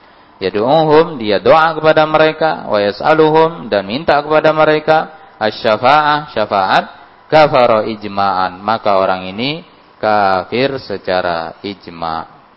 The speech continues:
Lalu kata beliau, wal wasaid,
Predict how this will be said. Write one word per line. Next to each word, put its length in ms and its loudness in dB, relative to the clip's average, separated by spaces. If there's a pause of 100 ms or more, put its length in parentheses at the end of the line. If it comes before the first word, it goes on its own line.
(4000)
Lalu 220 2
kata 240 2
beliau, 240 6
wal 160 6
wasaid, 560 2